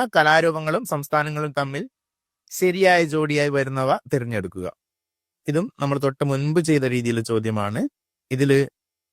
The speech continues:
ഏതൊക്കെയാണെന്ന് നമുക്ക് നോക്കാം. ഈ ബിഹു കഴിഞ്ഞ വർഷങ്ങളിൽ ചോദിച്ചിട്ടുള്ള ചോദ്യമാണ്. ഗർഭ ചോദിച്ചിട്ടുണ്ട്, അല്ലെ? അപ്പൊ നമുക്ക് നോക്കാം. ഗർഭ ഏത്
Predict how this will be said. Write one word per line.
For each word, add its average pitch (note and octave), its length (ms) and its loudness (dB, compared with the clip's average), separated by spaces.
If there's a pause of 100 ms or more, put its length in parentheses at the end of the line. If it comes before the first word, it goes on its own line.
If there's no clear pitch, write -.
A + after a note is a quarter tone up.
(520)
ഏതൊക്കെയാണെന്ന് B2+ 680 0
നമുക്ക് A#2 220 -6
നോക്കാം. G#2 320 -4
ഈ - 20 -4 (100)
ബിഹു A#2+ 300 0 (760)
കഴിഞ്ഞ B2 360 2 (880)
വർഷങ്ങളിൽ B2 600 0 (340)
ചോദിച്ചിട്ടുള്ള B2 680 2 (260)
ചോദ്യമാണ്. G#2 600 0 (380)
ഗർഭ A#2 400 4 (360)
ചോദിച്ചിട്ടുണ്ട്, G2 600 0 (120)
അല്ലെ? C#3+ 180 4 (540)
അപ്പൊ D3 100 4
നമുക്ക് C#3+ 260 -2
നോക്കാം. G#2 280 -4 (480)
ഗർഭ E3+ 380 4 (480)
ഏത് D#3 220 2